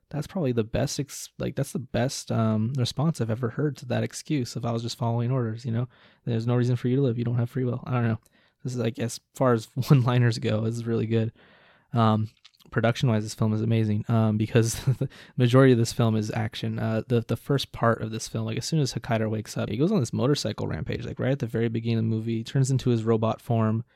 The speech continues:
and he just is, it, there's some really good stunt work in here with, like, the motorcycles. He's, like, dragging people behind his motorcycle. He's, um,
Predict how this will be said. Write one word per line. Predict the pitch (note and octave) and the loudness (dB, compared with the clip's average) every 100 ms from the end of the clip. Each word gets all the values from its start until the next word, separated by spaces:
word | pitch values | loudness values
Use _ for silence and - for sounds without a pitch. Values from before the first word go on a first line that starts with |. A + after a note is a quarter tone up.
| _ _ _ - | _ _ _ -6
and | A#2+ G#2+ | -2 0
he | C#3 | 0
just | G3+ D3 | -2 -4
is, | A2 | -8
it, | - - B2+ | -6 -8 -6
there's | - D#3+ | -4 -4
some | C4 A#2 | -2 -2
really | A2+ B2 | 0 0
good | A2 G#2+ | -2 -4
stunt | - C3 - | -2 -2 -2
work | B2 - | -8 -6
in | |
here | A#2 A2+ | -4 -4
with, | A#2 - | -6 -8
like, | A#2 | -8
the | A2 | -2
motorcycles. | A2+ A2+ - - - - | 0 0 -2 -6 -6 -8
He's, | C#3 C#3+ | -6 -4
like, | - | -4
dragging | - A2+ A#2 A#2 | -4 -6 -4 -4
people | B2 A#2 | -4 -4
behind | B2+ A#2 A#2 B2 | -6 -6 -4 -2
his | B2 | 0
motorcycle. | B2+ B2+ B2 - B2 A#2+ A#2+ A#2 | 2 2 0 -2 -4 -2 -2 -2
He's, | A#2 A2+ A2+ | -4 -4 -2
um, | A2 G#2+ | -2 -2